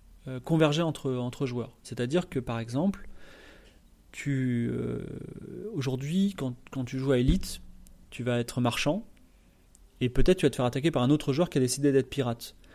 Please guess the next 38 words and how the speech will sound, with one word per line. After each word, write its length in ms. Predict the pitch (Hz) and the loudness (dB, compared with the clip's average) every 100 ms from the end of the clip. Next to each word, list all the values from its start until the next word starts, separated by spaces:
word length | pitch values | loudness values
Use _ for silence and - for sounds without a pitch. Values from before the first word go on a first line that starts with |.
| - - - | -20 -14 2
Là, 160 | 135 | 6
en 100 | 156 | 8
gros, 380 | 147 160 180 - - | 6 4 4 0 -4
on, 580 | 127 120 113 113 113 - | -2 0 -2 -4 -6 -6
on 100 | 123 | 0
encourageait 540 | 131 131 147 143 135 147 | 0 0 2 2 4 4
les 160 | 127 | 4
gens 360 | 117 143 143 139 _ _ _ _ _ _ | 4 2 2 -2 _ _ _ _ _ _
à 240 | 117 113 110 | -2 0 0
devenir 380 | 113 110 117 | -2 -4 -6
pirates, 580 | - - 143 190 - - _ _ _ - - | -6 -2 0 0 -6 -16 _ _ _ -6 2
et 100 | 127 | 2
forcément, 480 | 139 - - 147 185 | 2 0 2 4 4
on 40 | |
les 100 | 139 | 4
faisait 140 | 117 | 4
rencontrer 460 | 123 120 127 117 156 | 0 0 -4 -4 0
des, 120 | 131 | 2
d'autres 240 | 120 139 147 | 2 0 0
mecs 140 | 175 | -2
qui 100 | - | -2
n'étaient 180 | 117 117 | -2 0
pas 140 | 135 | -2
pirates 520 | - 135 135 175 - - _ _ _ - - | -2 0 0 0 -6 -20 _ _ _ -14 -10
pour 140 | 139 | -6
qu'ils 160 | 147 135 | 2 4
abordaient. 260 | 135 120 | 4 2
Pourquoi ? 580 | 117 - - 175 202 - - - - - - - - - - - - - - | 2 0 4 2 2 -4 -20 -20 -20 -20 -20 -20 -20 -20 -20 -20 -20 -20 -10
Euh, 80 | 185 180 | -8 -4
c'est, 200 | - - | -2 -2
c'est, 160 | - | -4
j'appelais, 400 | 131 151 180 175 | 0 2 4 2
j'appelais 220 | 151 147 | 2 0
ça 100 | 156 | 2
des 120 | 175 147 | 6 6
réductions 420 | 147 156 - 170 | 6 2 -2 -2
de 40 | |
storyline. 600 | - 135 139 165 180 120 | -2 0 2 4 2 -2